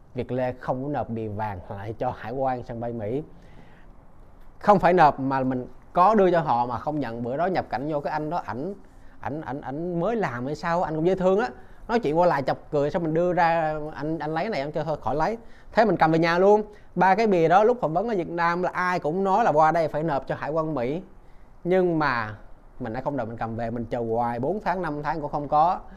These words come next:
Tới lúc tháng thứ năm rồi mình, mình, mình, mình, mình, mình, mình lo lắng quá, mình mới gọi điện thoại lên U S C S mình hỏi thì họ kiểm tra như là thông, "À, tôi thấy anh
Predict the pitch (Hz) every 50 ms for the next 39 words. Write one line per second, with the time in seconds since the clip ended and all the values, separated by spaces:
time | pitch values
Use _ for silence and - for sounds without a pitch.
0 | - - - - - - - - - 180 180 190 220 220 - - - - - -
1 | - - - - 156 185 196 196 180 170 156 151 147 135 127 127 127 117 113 117
2 | 120 - - 127 120 117 113 117 117 117 113 113 113 113 113 110 110 110 110 107
3 | 110 107 104 107 104 104 107 107 107 98 - - - 120 113 113 107 104 101 101
4 | 110 131 139 156 160 160 175 196 202 196 185 190 214 190 127 120 135 160 151 135
5 | 117 101 110 - - 113 104 - - 117 123 131 135 131 131 131 139 151 156 -
6 | - 143 139 151 165 - 127 110 113 98 120 151 - 131 117 123 - - - -
7 | - - 110 110 113 131 139 147 143 143 139 123 117 117 147 175 175 175 175 175
8 | 135 151 151 151 - 180 170 - 202 - - 170 175 180